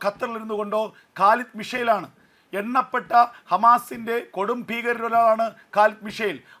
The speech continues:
അവരുടെ പോളിറ്റ് ബ്യൂറോ മെമ്പറാണ്, അവരുടെ ഓപ്പറേഷൻ വിഭാഗം മേധാവിയാണ്. അന്ന് ആ ഖാലിദ് മിഷേൽ ഒരു, ആ, വീഡിയോ കോൺഫറൻസിലൂടെ ഈ കോഴിക്കോട് നടന്ന പരിപാടിയിലെ, പരിപാടിയിൽ പങ്കെടുക്കുകയും അതിലെ ആളുകളെ അഭിസംബോധന ചെയ്യുകയും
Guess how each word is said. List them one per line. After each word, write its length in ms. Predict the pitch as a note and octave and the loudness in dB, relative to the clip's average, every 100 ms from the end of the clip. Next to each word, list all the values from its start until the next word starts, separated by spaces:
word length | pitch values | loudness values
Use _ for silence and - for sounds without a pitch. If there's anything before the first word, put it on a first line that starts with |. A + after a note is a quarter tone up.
| F3 | -2
അവരുടെ 240 | G#3+ A3+ A3+ | -2 -4 -4
പോളിറ്റ് 320 | G#3 A#3+ A#3+ G#3+ | -2 -2 -2 -6
ബ്യൂറോ 220 | A3+ A#3 - - _ F3+ F#3+ | -2 -2 -4 -12 _ -12 -2
മെമ്പറാണ്, 500 | G#3+ A#3+ B3 G#3+ F#3+ F3+ F3+ | 0 2 4 4 2 -2 -4
അവരുടെ 300 | G#3 A3+ A#3 A3+ - - F#3+ | -2 -2 -2 -4 -8 -4 -2
ഓപ്പറേഷൻ 480 | G#3 B3 B3 G3+ B3 | -2 -2 -4 -4 -12
വിഭാഗം 340 | G#3 G#3+ A3+ G#3 | 0 2 2 -2
മേധാവിയാണ്. 580 | G#3+ G#3+ G#3+ G#3+ G3 D#3+ - _ - - | -4 2 4 4 -2 -2 -14 _ -8 2
അന്ന് 200 | G3+ A#3+ | 2 4
ആ 100 | B3+ - | 2 2
ഖാലിദ് 460 | G#3 A3 B3 B3+ - | 2 4 2 -2 -12
മിഷേൽ 400 | A3 - A#3+ A#3 A#3 B3+ B3+ - - G3+ | -12 -8 -6 0 2 2 -2 -20 -8 -4
ഒരു, 140 | B3+ B3 - G3+ | -4 -6 0 2
ആ, 20 | F#3+ | 2
വീഡിയോ 300 | G#3 A#3+ B3+ C4 - | -2 -6 0 0 0
കോൺഫറൻസിലൂടെ 760 | A#3 A3+ A3 A3 A3 G#3 G#3 A3+ A#3 - _ F#3 | -6 -6 -10 -10 -6 -4 0 0 0 -4 _ -14
ഈ 40 | A3+ - | -14 -12
കോഴിക്കോട് 560 | G#3+ A3+ A#3+ - B3 A#3+ A3+ | -8 -6 -6 -6 -4 -4 -2
നടന്ന 240 | G#3+ A3+ A3+ | -2 -2 -2
പരിപാടിയിലെ, 720 | G3+ G3+ G#3+ G#3+ A3 A3 G#3+ A3+ A#3 _ _ - | -2 -2 4 4 4 -2 -2 0 -2 _ _ -2
പരിപാടിയിൽ 400 | F#3+ A3 A3+ A3+ - | 0 2 0 0 0
പങ്കെടുക്കുകയും 680 | G#3 A3+ A3 A3+ G#3 G#3+ A#3 - | 0 -2 -8 -8 -6 -6 -8 -4
അതിലെ 220 | F#3+ G#3+ G#3+ G#3+ | -4 -2 0 2
ആളുകളെ 320 | G#3+ G#3 G#3+ - | 0 -4 -6 -4
അഭിസംബോധന 540 | F3+ G3+ A#3 G#3 A3 G#3 | -6 -6 -8 -8 -6 -8
ചെയ്യുകയും 240 | G3+ G3 | -8 -8